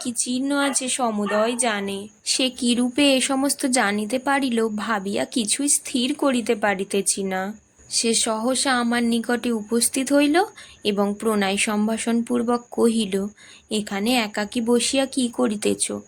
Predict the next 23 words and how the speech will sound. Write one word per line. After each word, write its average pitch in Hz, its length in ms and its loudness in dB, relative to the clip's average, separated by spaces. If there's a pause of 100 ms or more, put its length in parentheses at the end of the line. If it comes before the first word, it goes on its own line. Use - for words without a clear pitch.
(300)
পাকশালায় 202 680 0
আইসো, 190 460 -2 (300)
আমোদ 214 380 2
আহ্লাদ 190 440 0
করিব।" 175 440 -2 (460)
সে 269 320 2
এই 269 120 2
বলিয়া 285 480 2
আমার 254 220 0
হস্তে 247 460 -2
ধরিয়া 254 540 2
টানাটানি 208 600 -2
করিতে 254 340 0
লাগিল। 185 480 0 (600)
তাহার 202 420 -2
আকার 214 420 0
প্রকার 254 380 0
দেখিয়া 269 500 0 (280)
আমার 196 320 -2
মনে 226 500 2
এমন 233 420 0
ভয় 202 320 2
জন্মিল 247 640 2